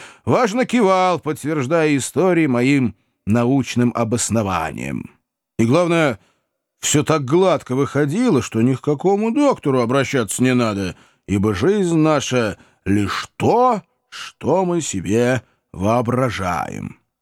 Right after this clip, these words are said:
Не упомню всю теорию в целом, но после второго литра она особенно легко понимается и принимается организмом. В новых троках крестьяне были тихие,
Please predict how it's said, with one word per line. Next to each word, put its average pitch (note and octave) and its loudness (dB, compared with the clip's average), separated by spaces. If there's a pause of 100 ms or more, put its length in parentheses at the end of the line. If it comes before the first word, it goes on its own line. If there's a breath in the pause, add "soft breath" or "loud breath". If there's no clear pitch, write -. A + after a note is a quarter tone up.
(880)
Не G#3 4
упомню A#2 0
всю G#2+ -4
теорию G#2 0
в A#2 -8
целом, B2+ 0 (400 soft breath)
но G#2+ 2
после B2 0
второго C3 0
литра C#3 0
она B2+ 2
особенно B2+ 0
легко B2+ 0
понимается A#2 0 (320 soft breath)
и A2 2
принимается A#2 0 (300 soft breath)
организмом. G2 -2 (1200)
В G2+ 2
новых C4 2
троках C4+ 0
крестьяне C#3 0
были A#2+ 2
тихие, A3+ 2